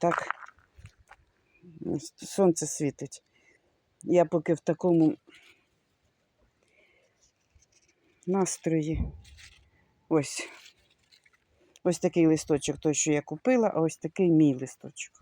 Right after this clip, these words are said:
Ось. Лопатий, бачите? Він як п'ятірня, тільки що в нього два, чотири, п'ять і два маленьких пальчики. Се-, семерня. Ось. А тут три таких.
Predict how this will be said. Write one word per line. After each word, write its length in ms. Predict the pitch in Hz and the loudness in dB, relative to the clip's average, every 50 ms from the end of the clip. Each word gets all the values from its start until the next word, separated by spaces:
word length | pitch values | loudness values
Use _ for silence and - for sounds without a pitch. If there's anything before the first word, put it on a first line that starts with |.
| - - | -16 -16
Ось. 260 | - - - - _ _ _ _ _ _ _ _ _ _ _ _ _ _ _ _ | -16 -16 -16 -20 _ _ _ _ _ _ _ _ _ _ _ _ _ _ _ _
Лопатий, 500 | 175 175 - - 123 113 - - 131 123 | 0 0 2 2 -2 -2 -2 -6 -6 -4
бачите? 500 | 135 170 190 180 - - - - - 135 123 - _ - | 0 0 0 0 -2 -8 -12 -12 -16 -20 -20 -20 _ -4
Він 220 | 147 156 151 151 | -2 2 2 4
як 300 | 120 147 160 156 - - | 4 4 2 2 0 -10
п'ятірня, 600 | - _ 170 175 170 - - 185 180 180 214 220 214 | -12 _ 0 0 0 2 0 2 2 2 2 0 0
тільки 320 | - - 165 - - 160 | 2 0 0 0 2 -2
що 200 | - - - 175 | -2 0 0 2
в 40 | 165 | 4
нього 260 | 165 165 156 156 151 - - - - - - - - - | 4 4 4 2 0 -2 -8 -16 -20 -20 -20 -18 -8 -6
два, 240 | 170 165 165 170 160 | -4 0 2 2 2
чотири, 400 | - - - - - 170 151 151 | 2 -2 -10 -2 0 2 2 2
п'ять 320 | 151 - 190 196 185 165 - | 2 4 2 2 2 2 -2
і 60 | 147 | -2
два 200 | 156 156 165 175 | 2 4 4 6
маленьких 580 | 220 185 170 160 143 143 135 - - 131 - | 6 6 6 6 6 4 4 0 -2 -8 -8
пальчики. 500 | - - 131 135 - - 165 - - 156 - 226 247 233 208 | -6 -6 -6 -6 -4 -4 -6 -4 -6 -10 -12 -12 -14 -12 -12
Се-, 440 | - - - 233 233 202 127 131 175 | -10 2 6 6 6 6 6 4 2
семерня. 640 | - - - 311 294 285 285 220 208 180 151 156 - - _ _ _ _ _ _ _ _ _ _ _ 214 220 214 208 190 - _ _ | 2 2 6 8 8 8 8 6 6 4 4 4 0 -4 _ _ _ _ _ _ _ _ _ _ _ -16 -14 -14 -14 -14 -16 _ _
Ось. 320 | 156 139 135 135 - - | -2 -2 0 -2 -4 -2
А 120 | - 165 180 | 0 0 0
тут 220 | - - 277 269 - - - - _ - - - - - - - _ _ _ _ _ _ _ _ _ _ _ _ - _ | 2 2 2 2 2 -2 -12 -20 _ -20 -20 -20 -20 -20 -20 -20 _ _ _ _ _ _ _ _ _ _ _ _ -4 _
три 260 | - 185 180 156 131 | 2 4 6 4 4
таких. 560 | - - - 147 - - 131 117 - - - | 0 -4 -10 -10 -6 -6 -6 -6 -6 -14 -20